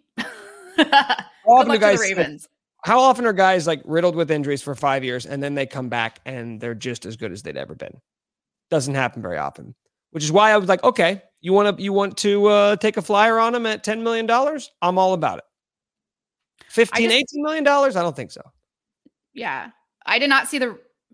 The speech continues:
Speaker 1: Ravens coming. They were not on my bingo card for his landing spots. But
Speaker 2: I didn't either. He was, that, that wasn't really a team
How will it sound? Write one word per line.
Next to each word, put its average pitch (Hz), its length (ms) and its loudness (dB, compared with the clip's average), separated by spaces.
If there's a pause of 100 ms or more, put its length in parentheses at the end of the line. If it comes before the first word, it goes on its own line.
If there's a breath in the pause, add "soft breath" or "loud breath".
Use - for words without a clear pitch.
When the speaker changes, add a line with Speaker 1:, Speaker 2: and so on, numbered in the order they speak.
Speaker 1:
Ravens 196 340 -6
coming. 160 300 -8
They 175 120 -4
were 185 60 -2
not 180 140 -4
on 175 80 -4
my 170 80 -6
bingo 165 300 -12
card 160 320 -12
for 165 180 -12
his 175 220 -10
landing 170 280 -8
spots. - 460 -10 (840)
But 165 280 -6 (680)
Speaker 2:
I - 60 -2
didn't 330 220 2
either. 302 400 0
He 147 180 -4
was, 254 300 0
that, 202 180 -4
that 208 160 -2
wasn't 285 380 0
really 233 280 0
a 233 40 0
team 190 720 -8